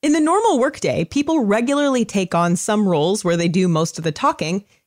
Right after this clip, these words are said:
and other roles where they sit back and listen. Small talk around the water cooler gives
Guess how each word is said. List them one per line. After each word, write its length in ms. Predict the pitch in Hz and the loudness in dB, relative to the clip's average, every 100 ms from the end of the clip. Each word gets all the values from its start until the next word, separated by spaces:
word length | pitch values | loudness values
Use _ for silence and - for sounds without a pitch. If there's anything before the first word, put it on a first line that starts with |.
| - | -6
and 120 | 233 | -2
other 260 | 233 415 269 | 0 0 0
roles 340 | 156 147 185 | 0 0 0
where 120 | 180 | -2
they 100 | 170 | 0
sit 260 | 202 - - | -2 -4 -4
back 240 | 135 143 | -4 -2
and 120 | 165 160 | -2 0
listen. 420 | - - - - _ _ _ _ _ | -2 -4 -10 -12 _ _ _ _ _
Small 340 | - 247 294 415 | -4 0 2 0
talk 300 | 370 359 285 | 0 0 0
around 220 | 247 233 | 0 2
the 60 | |
water 280 | 180 175 226 | 2 2 0
cooler 320 | 233 277 277 | 0 0 0
gives 280 | 269 247 - | 0 -2 -2